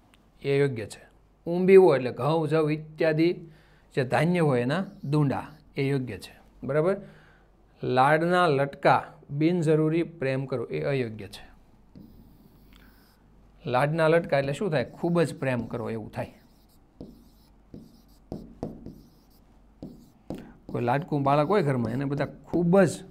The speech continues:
સારી રીતે રાખતા હોય છે, બરાબર? અને ગભરું જીવ એટલે નિર્દોષ અને ભોળો જીવ, એ પણ યોગ્ય છે. જવાબ કયો આવશે? સી. હં?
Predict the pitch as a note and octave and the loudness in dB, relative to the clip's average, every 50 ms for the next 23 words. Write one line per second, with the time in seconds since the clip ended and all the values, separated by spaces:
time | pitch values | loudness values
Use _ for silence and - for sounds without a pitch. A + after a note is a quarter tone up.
0 | - - _ _ _ - - D#3+ D#3+ D3+ D3 C#3+ D3 C#3 C3 C#3 D3+ D#3 - - | -20 -20 _ _ _ -6 -2 0 0 2 0 0 0 2 2 2 0 0 -2 -2
1 | A2+ G#2 G#2+ A2+ - - - - A#2+ C3 D#3+ F3+ G#3+ A3 G#3+ - - - - - | -2 -2 -4 -8 -12 -16 -14 -8 -4 -2 0 0 0 -2 -6 -8 -18 -20 -18 -10
2 | - D3 C3+ C3 B2+ D3+ D#3+ D3+ F3 F#3 F3+ D#3+ E3+ F3+ D3 C3 B2+ B2 A#2+ A#2 | -6 -6 -4 -2 0 2 4 6 8 8 8 8 6 4 4 2 0 -2 -4 -4
3 | B2+ C3+ C#3+ D#3 E3 F3 E3 D#3 D3+ C#3 C3 A2 A#2 C3+ D3+ D3 C3+ A#2+ A#2+ B2+ | -2 -2 -2 -2 -2 -2 -2 -2 -4 -6 -6 -4 -4 -2 -2 -2 -2 -2 -2 -2
4 | D3 D#3+ D#3 D3+ B2+ A#2 A#2+ A#2+ - A2 A#2+ A#2 A2+ A2 C#3+ D3+ D#3+ D#3+ F3 G3+ | -4 -4 -4 -4 -6 -6 -8 -8 -10 -10 -10 -8 -6 -4 -2 -2 -2 0 0 0
5 | G3 F3 D#3 D3 - D#3+ E3+ - - - - - - - - F#3 D3+ - - - | 2 2 2 0 -2 -6 -8 -10 -14 -20 -20 -20 -18 -8 -4 -2 -2 -2 -4 -8
6 | - - - - - - _ _ - D3+ E3 A3 - | -14 -18 -20 -20 -20 -20 _ _ -12 -8 -8 -8 -8